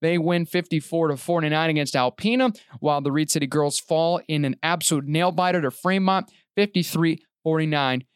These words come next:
your final there. Rallying over into the final day, December thirtieth, the championship contest for this holiday tournament. Saint John's takes down Reed City on the road, sixty-one fifty-two, to claim the title.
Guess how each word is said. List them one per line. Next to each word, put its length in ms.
your 160
final 460
there. 260
Rallying 340
over 220
into 580
the 100
final 520
day, 400
December 440
thirtieth, 800
the 220
championship 800
contest 480
for 140
this 140
holiday 340
tournament. 500
Saint 320
John's 480
takes 300
down 260
Reed 220
City 260
on 140
the 100
road, 260
sixty-one 520
fifty-two, 480
to 80
claim 340
the 60
title. 420